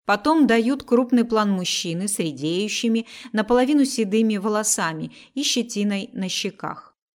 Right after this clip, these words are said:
Внизу подпись: "Алан Уорнер, сосед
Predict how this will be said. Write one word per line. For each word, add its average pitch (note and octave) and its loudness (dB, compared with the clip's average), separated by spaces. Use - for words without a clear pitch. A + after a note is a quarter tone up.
Внизу A#3+ 4
подпись: F3 -6
"Алан D4 4
Уорнер, F3+ -2
сосед G#3 -2